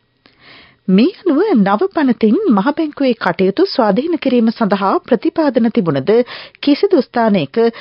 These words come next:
ස්වාධීන තීරණ මත වැටුප් වැඩි කිරීමට අවස්ථාව නොමැති බවද පක්ෂ නායකයෝ පැහැදිලි කළහ.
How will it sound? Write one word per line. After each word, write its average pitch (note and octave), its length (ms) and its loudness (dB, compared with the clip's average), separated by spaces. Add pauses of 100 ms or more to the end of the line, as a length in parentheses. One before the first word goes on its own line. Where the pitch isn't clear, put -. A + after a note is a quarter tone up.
(160)
ස්වාධීන D4+ 600 0
තීරණ G3 360 2
මත G#3+ 420 -2
වැටුප් G#3 340 0
වැඩි F3 220 0
කිරීමට G#3+ 420 0
අවස්ථාව A#3 500 -2
නොමැති G#3+ 420 -2
බවද D#3 380 0 (300)
පක්ෂ D#4+ 380 -2
නායකයෝ A3 420 0
පැහැදිලි F#3+ 440 0
කළහ. C#3+ 300 0